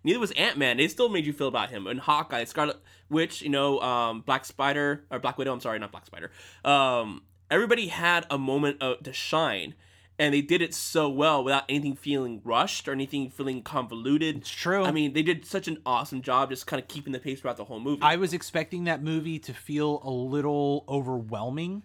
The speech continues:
Speaker 1: Right.
Speaker 2: with how many people, but it just felt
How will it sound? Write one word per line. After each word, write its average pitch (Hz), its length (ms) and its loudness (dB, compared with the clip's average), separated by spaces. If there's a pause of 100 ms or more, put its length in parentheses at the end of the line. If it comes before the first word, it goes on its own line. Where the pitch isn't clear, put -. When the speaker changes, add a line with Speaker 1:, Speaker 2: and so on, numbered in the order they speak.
(140)
Speaker 1:
Right. 139 380 -2
Speaker 2:
with 151 140 0
how 156 180 0
many 160 220 -2
people, 160 340 -6
but 165 240 -2
it 156 140 -4
just 180 320 -6 (480)
felt 185 340 -2